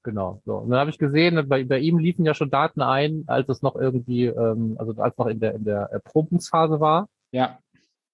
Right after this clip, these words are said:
Speaker 1: Und, ähm, ich war halt irgendwie drei Monate später, sowas lief's dann bei mir und das war im Prinzip zum offiziellen Start.
Speaker 2: Ja. Okay, und darum geht's heute. G A vier, wo sind eventuell die Hindernisse, wo sind die Probleme,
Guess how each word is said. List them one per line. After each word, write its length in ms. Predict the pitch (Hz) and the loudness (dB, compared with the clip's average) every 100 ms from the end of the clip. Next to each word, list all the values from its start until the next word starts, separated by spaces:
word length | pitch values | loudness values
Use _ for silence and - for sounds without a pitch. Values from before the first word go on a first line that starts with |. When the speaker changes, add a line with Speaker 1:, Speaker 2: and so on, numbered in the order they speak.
| _ | _
Speaker 1:
Und, 500 | 127 131 127 127 - | 0 2 2 0 -4
ähm, 480 | 120 113 113 113 113 | -2 0 0 -2 -4
ich 160 | 131 - | -4 0
war 100 | 131 | 0
halt 140 | 127 127 | 0 -2
irgendwie 460 | 120 123 117 107 | -2 0 0 -2
drei 160 | 110 113 | -2 0
Monate 260 | 113 98 | 0 0
später, 380 | 107 - 113 101 | -4 -2 0 0
sowas 340 | 101 95 90 - | 0 -2 -2 -2
lief's 220 | 101 - | -4 -2
dann 180 | 95 92 | -2 0
bei 80 | |
mir 200 | 95 107 | 2 4
und 40 | 98 | 2
das 160 | 95 | 0
war 160 | 110 101 | 0 0
im 100 | 101 | 0
Prinzip 300 | 101 - 101 | -4 -6 -4
zum 120 | 104 | -4
offiziellen 420 | 95 - - 90 | -4 -6 -6 -8
Start. 340 | - 92 95 - _ _ _ _ | -6 -6 -6 -8 _ _ _ _
Speaker 2:
Ja. 180 | 127 123 113 _ _ _ _ _ | -8 -8 -12 _ _ _ _ _
Okay, 260 | 131 - 120 | -4 -2 0
und 80 | |
darum 140 | 156 175 | 0 4
geht's 240 | 226 226 | 2 4
heute. 400 | 185 180 180 170 | 2 2 4 2
G 220 | 151 180 | 4 4
A 80 | 160 | 4
vier, 480 | 143 - 185 175 147 | 2 -2 2 2 2
wo 140 | 165 | 2
sind 120 | 165 160 | 2 0
eventuell 440 | 143 156 151 135 | -2 -2 0 0
die 100 | 135 | 0
Hindernisse, 600 | 165 165 160 151 - 139 | 0 0 0 -2 -2 -2
wo 160 | 135 139 | 0 0
sind 160 | 139 | 0
die 80 | 131 | -4
Probleme, 760 | - 123 127 147 156 151 143 | -2 0 4 4 6 4 2